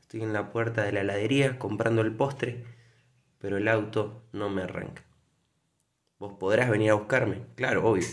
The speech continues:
Así que le dije a Andrea que, que recibiera a Joana, que estaba por llegar,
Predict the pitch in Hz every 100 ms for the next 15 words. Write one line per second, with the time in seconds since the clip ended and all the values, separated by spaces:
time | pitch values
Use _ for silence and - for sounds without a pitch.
0 | - - - - _ 98 - 113 117 123
1 | 113 110 107 101 104 113 117 110 127 156
2 | 170 - - _ - 104 95 95 92 92
3 | 92 _ _ _ _ _ 104 95 - 104
4 | 110 107 - 123 139 127 - 110 107 104
5 | 104 123 143 160 -